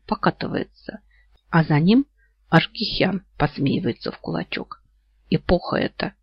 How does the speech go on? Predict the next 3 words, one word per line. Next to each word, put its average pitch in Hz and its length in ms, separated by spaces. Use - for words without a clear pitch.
объясняет 170 720
Унгутс, 160 520
похихикивая. - 1000